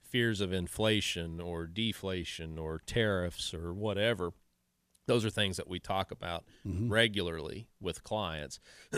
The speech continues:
Speaker 1: <clears throat> But in terms of the portfolio itself, uh, it's not so much a worry of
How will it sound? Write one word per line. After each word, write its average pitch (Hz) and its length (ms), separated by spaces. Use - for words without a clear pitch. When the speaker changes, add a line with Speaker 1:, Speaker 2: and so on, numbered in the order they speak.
Speaker 1:
<clears throat> 160 380
But 123 160
in 113 120
terms 139 400
of 98 360
the - 80
portfolio 113 680
itself, 107 720
uh, 90 480
it's 104 300
not 123 240
so 117 200
much 107 300
a 95 80
worry 95 600
of 82 440